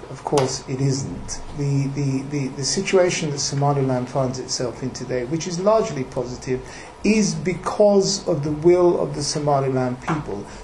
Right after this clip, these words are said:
Peace and security exists in Somaliland because that's what the people desire. The politicians are simply reacting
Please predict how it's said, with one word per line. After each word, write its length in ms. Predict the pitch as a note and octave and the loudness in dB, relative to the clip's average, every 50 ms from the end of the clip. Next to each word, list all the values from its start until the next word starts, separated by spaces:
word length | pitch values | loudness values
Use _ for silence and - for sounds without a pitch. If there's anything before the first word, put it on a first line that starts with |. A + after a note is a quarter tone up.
| - - - | -16 -14 -6
Peace 580 | - - A#3 A#3+ A#3 G#3+ - - - - - - - - - - - - | 0 2 4 4 4 4 4 4 4 2 0 -4 -12 -18 -18 -10 -4 -2
and 140 | D#3+ D#3+ | 0 2
security 880 | D#3+ - F#3+ - - - - G3+ G3 F3+ - - - D3+ C3 C3 - - | 2 2 0 -2 -2 2 6 6 6 6 6 2 -2 -4 -6 -6 -8 -8
exists 420 | D#3 D3+ D3 D3+ F#3 F#3+ F#3 - | -8 -6 -2 0 2 2 2 2
in 80 | F3 D3+ | 0 0
Somaliland 800 | - - - D3+ D3 C#3+ C#3 C#3 C#3 C3+ C3+ C3+ C3+ C3+ C3+ C3 | 0 0 0 2 4 4 4 4 2 2 2 0 0 0 -2 -2
because 440 | C#3 C3 - - - D3+ C#3+ B2+ C#3 | -4 -4 -4 0 0 0 0 0 2
that's 340 | D3+ D#3 D#3+ D#3 - - - | 2 2 2 0 -4 -2 0
what 220 | E3 D3+ - - | 0 0 0 -2
the 60 | - | -8
people 360 | C3+ - - D#3+ D3+ C#3+ C#3 | -10 -6 -6 -6 -4 -4 -4
desire. 560 | B2 B2 - C3 B2 B2+ C#3+ C3 A#2+ G#2 G2 - - - - - - - | -4 -4 -4 -4 -2 0 2 2 0 0 -4 -10 -14 -16 -16 -18 -12 -8
The 80 | - - | -8 -8
politicians 1040 | - - - A#3+ A#3+ A3+ G#3+ A3 - - A3+ G3+ - - F3 C#3 B2 B2+ B2+ - - - - - - | -4 2 4 6 6 6 4 2 2 0 0 0 0 0 0 0 0 -2 -4 -6 -8 -12 -16 -12 -8
are 120 | - C#3+ | -4 -2
simply 680 | C3+ - - - - G3 F#3 F#3+ - - E3+ D#3+ D3+ D3 | 0 2 2 4 4 4 4 2 2 0 0 2 2 0
reacting 760 | C3+ C3+ D3+ D3+ D#3 D#3+ D#3 - - - - C#3+ B2+ C3+ | 0 0 2 4 6 4 4 4 0 -6 -6 -8 -8 -8